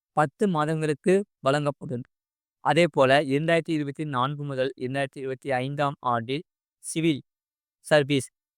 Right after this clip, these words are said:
தேர்வில் தமிழ்நாடு சார்பில் தேர்ச்சி அடைந்த ஐம்பத்தி ஏழு பேரில்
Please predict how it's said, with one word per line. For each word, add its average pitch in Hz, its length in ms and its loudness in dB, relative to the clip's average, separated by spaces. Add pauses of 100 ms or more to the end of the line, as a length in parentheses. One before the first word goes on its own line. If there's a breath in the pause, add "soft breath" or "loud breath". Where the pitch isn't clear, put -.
(240)
தேர்வில் 135 460 0 (120)
தமிழ்நாடு 156 540 2
சார்பில் 135 520 -2
தேர்ச்சி 143 420 -2
அடைந்த 120 340 -2 (460)
ஐம்பத்தி 160 520 0
ஏழு 139 260 2 (480)
பேரில் 131 400 0